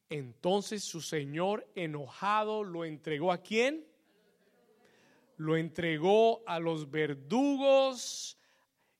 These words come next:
Y esa palabra verdugos, en paréntesis, escriba, esa palabra literalmente traduce atormentadores.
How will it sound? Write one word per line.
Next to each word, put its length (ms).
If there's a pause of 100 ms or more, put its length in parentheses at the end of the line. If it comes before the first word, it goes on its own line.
Y 140
esa 260
palabra 600
verdugos, 1000
en 220
paréntesis, 720
escriba, 800 (300)
esa 240
palabra 640
literalmente 1040
traduce 840
atormentadores. 1900